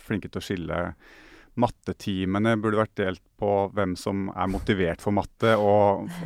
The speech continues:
og har anlegg for matte. De samles der, mens, eh, de som ikke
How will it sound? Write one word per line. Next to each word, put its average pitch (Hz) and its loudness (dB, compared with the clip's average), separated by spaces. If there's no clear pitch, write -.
og 104 0
har 101 6
anlegg 87 -2
for 98 -4
matte. 98 -2
De 104 0
samles 98 -2
der, 117 2
mens, 107 -4
eh, 101 -8
de 98 -2
som 107 2
ikke 82 -2